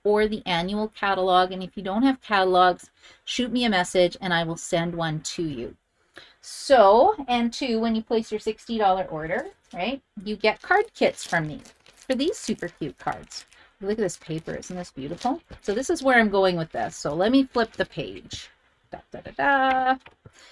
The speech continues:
So one of the free celebration items that you could get with a sixty dollar order is the adorable owls.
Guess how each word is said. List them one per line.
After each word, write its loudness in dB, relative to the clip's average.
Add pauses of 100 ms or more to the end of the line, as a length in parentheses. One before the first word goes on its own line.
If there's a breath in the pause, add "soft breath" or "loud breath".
(220 soft breath)
So 2
one 6
of 0
the 0
free -2
celebration 4
items -2
that 2
you -6
could 0
get 6
with -4
a -10
sixty -8
dollar 2
order -4
is -10
the -8
adorable 0
owls. 0